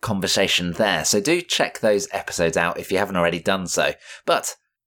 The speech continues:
right here, right now, we are gonna be talking to Maya. Maya is the director and publisher at retail technology dot co dot U K and a hugely influential figure in the world of retail and,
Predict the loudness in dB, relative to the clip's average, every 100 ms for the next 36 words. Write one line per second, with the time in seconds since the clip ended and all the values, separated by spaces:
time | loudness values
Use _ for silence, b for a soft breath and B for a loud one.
0 | _ -2 0 2 2 2 2 2 4 4
1 | 4 0 0 -2 0 0 0 -2 0 0
2 | 2 4 4 4 4 6 4 2 2 4
3 | 2 0 0 0 2 2 0 2 0 0
4 | 2 2 2 0 -2 -2 -4 0 0 0
5 | 0 0 2 4 4 2 0 0 -2 0
6 | 0 2 0 0 -2 2 2 2 -2 _
7 | _ _ -4 0 0 2 2 2 2 0
8 | 0 -2 0 0 2 0 -2 0 0 2
9 | 2 2 2 2 4 4 2 0 -2 0
10 | 2 2 2 -4 _ _ _ -4 -2